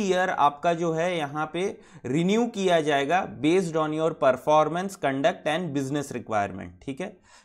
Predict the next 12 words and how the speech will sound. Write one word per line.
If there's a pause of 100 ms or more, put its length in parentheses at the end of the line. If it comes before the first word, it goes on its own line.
(140)
तो
मेडिकल
बेनिफिट्स
and
life
insurance
भी
आपको
यहाँ
पे
दिया
जाएगा।